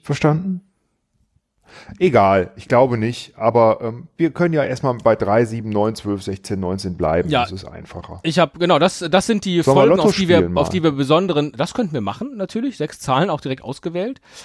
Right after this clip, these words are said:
Speaker 2: und,
Speaker 1: Ja.
Speaker 2: äh, das sind auch die Episoden im nächsten Jahr, also die dritte im nächsten Jahr, die siebte, die neunte, auf die ihr besonderen, beso-, euer besonderes Augenmerk legen solltet. Das sind nämlich die, die, die euch besonders glücklich machen. Und ich weiß, wie ich dich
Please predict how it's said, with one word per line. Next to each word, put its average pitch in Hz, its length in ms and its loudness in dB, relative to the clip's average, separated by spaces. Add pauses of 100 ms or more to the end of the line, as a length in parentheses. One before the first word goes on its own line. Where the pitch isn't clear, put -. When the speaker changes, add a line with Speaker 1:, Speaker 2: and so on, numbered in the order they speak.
(200)
Speaker 2:
und, 170 400 4
Speaker 1:
Ja. 147 720 4
Speaker 2:
äh, 143 40 0
das 160 140 2
sind 196 80 -2
auch 170 80 -2
die 202 120 -4
Episoden 165 540 2
im 113 120 -4
nächsten 120 320 -2
Jahr, 104 300 -2
also 110 160 -8
die 110 140 -2
dritte 175 300 2
im 147 80 2
nächsten 147 260 -2
Jahr, 135 140 4
die 123 80 -2
siebte, 139 260 -2
die 117 80 -2
neunte, 120 300 0
auf 113 80 -4
die 127 100 -4
ihr 120 100 4
besonderen, 147 960 -2
beso-, 120 220 -2
euer 123 160 2
besonderes 139 480 0
Augenmerk 104 520 -4
legen 95 340 -6
solltet. 90 480 -14 (160)
Das 113 160 -4
sind 127 120 -2
nämlich 123 440 -6
die, 120 360 -4 (400)
die, 190 280 0
die 208 160 2
euch 165 160 2
besonders 156 440 0
glücklich 120 300 -8
machen. 98 320 -12 (2500)
Und 165 120 0
ich 139 140 0
weiß, 156 280 2
wie 165 80 -2
ich - 80 -8
dich - 340 -6